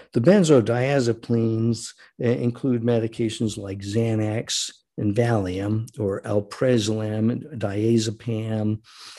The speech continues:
and, uh, lorazepam. All these medications are called benzodiazepines, and the C D C actually does get it right in their C D C opioid prescribing guidelines for chronic pain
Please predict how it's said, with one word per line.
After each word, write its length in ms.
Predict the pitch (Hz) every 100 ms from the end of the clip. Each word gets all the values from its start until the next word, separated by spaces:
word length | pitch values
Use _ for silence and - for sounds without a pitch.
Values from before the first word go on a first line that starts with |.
| - -
and, 800 | 139 131 131 127 120 117 117 120
uh, 540 | 151 123 117 113 113
lorazepam. 1160 | 113 113 117 120 117 110 107 117 113 113 113 110 - - -
All 180 | 160 226
these 420 | 214 170 147 -
medications 760 | 135 127 113 - 120 117 117
are 100 | 110
called 300 | 104 123 104
benzodiazepines, 1300 | 113 131 110 107 107 113 123 120 110 110 110 110 107 - - - -
and 440 | 135 127 117 113 _ _ _ _ _ _ _ _ _ 131
the 60 |
C 220 | - 269
D 160 | 240 208
C 300 | 190 208 160
actually 300 | 170 - 127
does 360 | 117 156 180 120
get 200 | 151 135
it 80 |
right 340 | 131 131 127 131
in 120 | 117
their 140 | 117
C 220 | 107 - 170
D 140 | 139
C 420 | - 143 127 127
opioid 540 | 139 127 131 123 113 113
prescribing 680 | - - 131 127 123 113
guidelines 680 | 104 123 120 113 107 107 107
for 120 | -
chronic 460 | 107 - 135 113 -
pain 420 | - 120 110 117